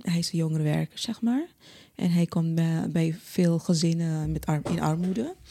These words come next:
En er was een moeder die maakte een opmerking van, "Ik kan mijn kind niet eens maar de, eh, een, geen friet meer voor de, voor hem halen."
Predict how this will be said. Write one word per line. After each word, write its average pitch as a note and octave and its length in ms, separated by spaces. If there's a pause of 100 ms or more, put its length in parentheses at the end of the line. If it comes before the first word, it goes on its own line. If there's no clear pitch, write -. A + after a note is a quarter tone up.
(800)
En E3+ 1000
er - 80
was E3+ 200
een F3 100
moeder G#3 280
die F3+ 120
maakte F3 280
een - 120
opmerking F3 580
van, F3 200
"Ik - 120
kan F#3 140
mijn F3 160
kind G3+ 220
niet F#3 140
eens F3 180
maar E3+ 120
de, E3 360
eh, F3 100 (260)
een, - 300
geen - 340
friet A#3 280
meer E3+ 160
voor E3+ 180
de, E3 300 (300)
voor - 160
hem E3+ 120
halen." D#3+ 520